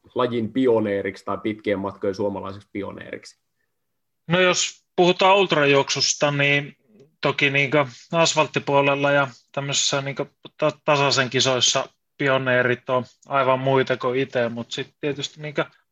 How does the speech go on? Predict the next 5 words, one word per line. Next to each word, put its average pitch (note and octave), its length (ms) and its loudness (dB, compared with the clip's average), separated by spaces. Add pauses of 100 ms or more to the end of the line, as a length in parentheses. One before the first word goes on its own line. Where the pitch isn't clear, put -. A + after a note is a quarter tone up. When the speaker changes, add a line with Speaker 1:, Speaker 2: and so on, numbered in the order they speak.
(140)
Speaker 2:
polku-, F3 420 4
polkupuolella D#3 760 2
ja D3+ 300 0
vuoripuolella C3 840 0 (880)
on C3+ 420 -2